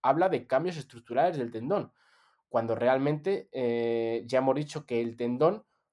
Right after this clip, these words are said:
puede estar en una situación o en un abanico muy amplio de diferentes cambios estructurales con más o menos dolor o más o menos función. Es decir,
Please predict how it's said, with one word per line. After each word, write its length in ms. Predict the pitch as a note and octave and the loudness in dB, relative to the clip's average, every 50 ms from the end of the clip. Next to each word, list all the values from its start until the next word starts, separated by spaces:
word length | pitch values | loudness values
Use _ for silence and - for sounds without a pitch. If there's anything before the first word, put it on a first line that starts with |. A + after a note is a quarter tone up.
| _ | _
puede 220 | - D3+ D#3+ D#3 D3+ | 2 6 6 6 6
estar 460 | D3 - - F3+ D#3 B2 - - _ - | 4 4 4 6 6 4 2 -2 _ -2
en 160 | B2 A#2+ A#2+ | 0 0 2
una 140 | C#3 D3+ C#3+ | 2 0 0
situación 640 | - D3+ D3 D3+ C#3+ - - D#3+ D3 A#2 A2+ - _ | -2 -2 0 0 0 2 2 0 0 0 -4 -8 _
o 160 | - - A#2 | -4 -2 0
en 60 | A#2+ | 2
un 580 | B2+ C#3+ D3 D3 C#3+ C#3+ C#3+ C#3+ C#3+ - - _ - | 2 2 2 0 0 0 -2 -4 -4 -6 -10 _ 0
abanico 500 | A#2+ B2+ B2+ C3 D3 E3 D#3+ - A#2 A2 | 2 4 6 4 4 2 0 -2 -4 -4
muy 260 | A2+ B2+ C#3+ D3 D#3 | -2 0 2 4 6
amplio 340 | D#3+ E3 D#3 - A#2+ A2 A2 | 6 4 4 0 -6 -4 -2
de 300 | A#2+ A#2+ A#2 - - _ _ _ _ _ _ | 0 0 -2 -2 -6 _ _ _ _ _ _
diferentes 920 | C3+ B2+ B2 A#2+ B2+ A#2+ C3 C#3+ C#3+ - - D3 C#3+ C#3 - - _ _ _ - | -8 -6 -4 -2 0 0 0 0 0 0 2 2 2 0 -2 -10 _ _ _ 2
cambios 280 | C#3+ C#3 D3+ D3+ C3+ | 2 2 2 0 -4
estructurales 680 | C#3 - - C#3+ D3 - D#3 D3+ D#3 E3+ G3 G3+ - - | -6 -10 -12 -14 -10 -2 2 2 2 2 2 0 -4 -6
con 200 | _ - B2 A2+ A#2 | _ -2 -2 0 2
más 180 | B2 C#3 C3+ C#3 | 2 2 2 0
o 40 | C#3+ | 0
menos 240 | C3+ C3+ C3+ C3 B2+ | -2 0 -2 -2 -2
dolor 300 | B2+ C3 D3 F3+ - - | 0 0 0 0 0 -2
o 60 | - B2 | -4 -4
más 180 | C3 C3 - | -4 -4 -4
o 60 | C#3 | -4
menos 240 | B2+ A#2+ A#2 A2 A2 | -6 -6 -6 -8 -8
función. 420 | - A#2 A2+ A2 E3+ F3 C3+ A2 - _ | -10 -12 -8 -4 -4 -4 -4 -4 -8 _
Es 80 | _ | _
decir, 240 | - B2 A2 - _ | -8 -8 -8 -8 _